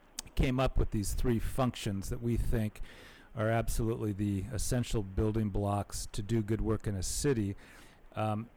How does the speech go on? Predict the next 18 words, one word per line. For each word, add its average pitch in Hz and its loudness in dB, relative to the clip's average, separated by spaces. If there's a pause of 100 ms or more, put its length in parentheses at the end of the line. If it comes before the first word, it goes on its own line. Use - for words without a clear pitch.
the 123 -4
implicit, - 0 (460)
um, 113 -6 (100)
argument 117 -2 (140)
in 123 0
it, 104 -2 (140)
um, 107 -2
is 127 2 (140)
that 113 2
it's 107 -2
all 113 2
about 110 -2
relationships, 101 -2 (160)
that 110 -2
ultimately 113 0
a 98 2
city, 113 2 (720)
an 101 -4